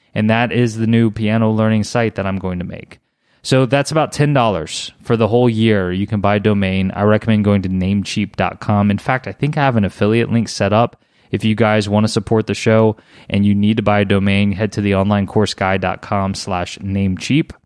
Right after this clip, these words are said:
The next thing I would buy is I'd buy two books. Two books that would help me on this journey. And one is Expert Secrets, and the other is Story Brand by Donald Miller. Expert Secrets is by Russell Brunson.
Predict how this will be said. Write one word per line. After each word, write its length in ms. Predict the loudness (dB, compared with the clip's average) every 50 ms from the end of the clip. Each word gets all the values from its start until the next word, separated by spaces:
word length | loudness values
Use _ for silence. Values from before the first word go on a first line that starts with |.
| _ _ _ _ _ _
The 80 | -2 0
next 220 | 0 0 0 -2
thing 140 | 0 2 2
I 60 | 2
would 120 | 2 2
buy 240 | 2 2 2 2 2
is 120 | 2 2 0
I'd 120 | 0 0
buy 140 | 0 0 -2
two 240 | -2 -2 -2 -2 0
books. 560 | 0 0 -2 -2 -4 -8 -8 -8 -8 -8 -12 -16 _ _ _ _
Two 180 | -2 0 0 2
books 440 | 2 2 2 2 2 -2 -6 -4
that 100 | -2 0
would 120 | 0 0 0
help 200 | -2 -2 0 2
me 80 | 2
on 80 | 2 2
this 160 | 2 0 -2
journey. 440 | -2 -2 -2 -2 0 -2 -4 -6 -6
And 240 | -6 -4 -2 0 0
one 140 | 2 2 2
is 140 | 2 0 -2
Expert 460 | -6 -8 -8 -10 -8 -6 -6 -6 -6
Secrets, 680 | -6 -2 0 0 0 2 2 2 2 0 -4 -8 -10 -10 _ _ -20 -20 -6 _
and 140 | 0 2
the 100 | 4 4
other 260 | 4 4 2 2 2 2
is 380 | 0 0 0 0 0 -2 -4 -8
Story 640 | -8 -8 -8 -8 -2 0 2 2 4 4 2 2 0
Brand 800 | -2 -6 -6 -4 -2 0 0 2 0 0 -2 -2 -6 -8 -8 -4
by 160 | -2 -2 -2
Donald 340 | 0 2 2 2 2 2 0
Miller. 340 | 0 -2 -2 -2 -4 -6 -4 -4
Expert 320 | -4 -4 -4 -4 -4 -6
Secrets 420 | -2 -2 -2 -2 0 -2 -4 -2 -4
is 140 | -6 -2
by 160 | 0 0 0 2
Russell 360 | 2 0 0 -2 -2 -4 -4
Brunson. 600 | -2 0 0 0 -2 -2 -6 -8 -8 -8 -10